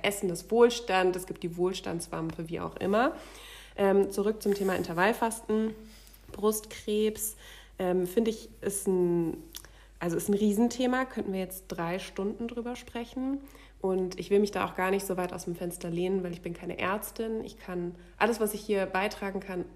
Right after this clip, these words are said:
sind lediglich meine Einschätzungen aufgrund von persönlichen Erfahrungen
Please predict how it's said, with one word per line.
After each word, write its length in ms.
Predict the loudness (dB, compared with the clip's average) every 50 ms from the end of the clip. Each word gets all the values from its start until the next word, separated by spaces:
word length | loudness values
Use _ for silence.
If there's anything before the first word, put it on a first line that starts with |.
| -14 -8
sind 240 | -6 -4 -4 -2
lediglich 540 | -2 -2 -2 -2 -4 -4 -4 -4 -6 -8 -12 -18 -20 -20 -20 -20 -20 -20 -20 -10 -4
meine 640 | 0 2 2 4 4 4 4 4 4 4 2 2
Einschätzungen 920 | 2 2 2 2 0 -2 -4 -6 -4 -4 -4 -2 -2 -2 -2 0 -2 -2 -2
aufgrund 340 | -4 -8 -8 -8 -8 -8 -8
von 180 | -8 -10 -10
persönlichen 460 | -8 -4 0 0 0 0 0 -4 -6 -8
Erfahrungen 680 | -8 -8 -8 -4 -4 -4 -2 -2 -4 -4 -4 -6